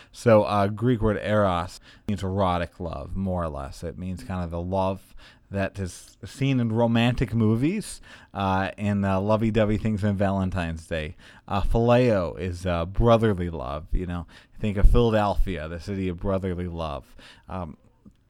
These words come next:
and, you know, it's the bro-, it's really the kind of love that a soldier has with one another,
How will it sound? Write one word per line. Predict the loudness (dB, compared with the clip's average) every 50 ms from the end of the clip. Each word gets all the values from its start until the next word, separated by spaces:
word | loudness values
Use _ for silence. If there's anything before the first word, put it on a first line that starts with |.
| _ _ _ _ _ _ -14
and, | -10 -8 -6 -6 -4 -6
you | -6 -6
know, | -6 -6 -8
it's | -10 -12 -10
the | -10 -10
bro-, | -8 -4 -2 -2 -2 -2 -2
it's | -4 -6 -6 -6 -6 -4
really | -2 -2 0 0 0 -2
the | -2
kind | -4 -4 -4 -2 0 0
of | -2
love | 0 0 0 0 0 0 -2 -2
that | -6 -6
a | -6
soldier | -8 -6 -4 0 2 2 2 0 -2 -4
has | -4 -6 -8 -8 -8 -10 -10
with | -12 -12 -10 -8
one | -8 -8 -8
another, | -8 -8 -10 -12 -14 -14 -16 -16 -16 -18